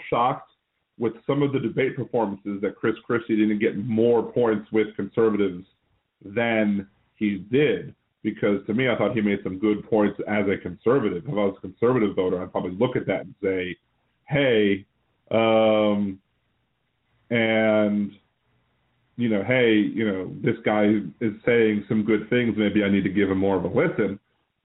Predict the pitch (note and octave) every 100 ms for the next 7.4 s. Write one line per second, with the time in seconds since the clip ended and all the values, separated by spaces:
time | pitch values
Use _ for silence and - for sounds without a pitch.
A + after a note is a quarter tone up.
0 | - G2+ F#2+ F2 F2 - _ G#2+ B2+ A#2+
1 | A2 G#2 - _ _ _ _ _ _ A2+
2 | G#2+ A2 G#2+ A2+ A2 C3 A#2+ A#2+ C#3+ D3
3 | C3+ - A2 - C3+ F#2+ G2+ G#2 F3+ E3
4 | E3 E3 C#3 A#2+ A2+ G#2+ - D3+ B2+ G#2
5 | _ _ _ _ _ F3+ F#3+ E3+ D3+ -
6 | D3+ C3+ A#2+ A#2+ G#2 A#2 G#2+ G#2 G#2 _
7 | _ - A2